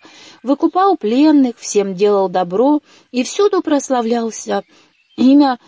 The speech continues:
доброе и праведное во князя Вячеслава. Злонамеренные вельможи, увидав, что их замыслы не удались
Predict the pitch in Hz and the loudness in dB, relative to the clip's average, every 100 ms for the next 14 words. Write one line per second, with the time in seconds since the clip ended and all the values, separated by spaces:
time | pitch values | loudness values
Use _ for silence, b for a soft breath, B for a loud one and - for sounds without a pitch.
0 | b 202 240 254 214 208 208 185 180 214 | b -2 2 2 0 0 0 -4 -6 0
1 | 294 294 240 233 220 - - 196 202 - | 2 2 0 -4 -6 -10 -10 -4 -4 -4
2 | 190 190 190 190 185 - 180 - 175 170 | -8 -6 -4 -6 -8 -10 -12 -12 -10 -10
3 | 160 165 175 _ _ _ b b b b | -12 -18 -20 _ _ _ b b b b
4 | b 185 190 226 254 285 370 370 330 330 | b -6 -2 2 4 4 4 4 6 6
5 | 285 285 311 370 262 220 226 226 254 302 | 6 6 4 4 0 -2 0 -2 0 0
6 | 302 - 233 247 233 277 269 220 - 220 | 0 -2 0 0 0 0 0 0 -2 -2
7 | 214 226 226 226 233 311 339 | 0 0 0 0 2 2 0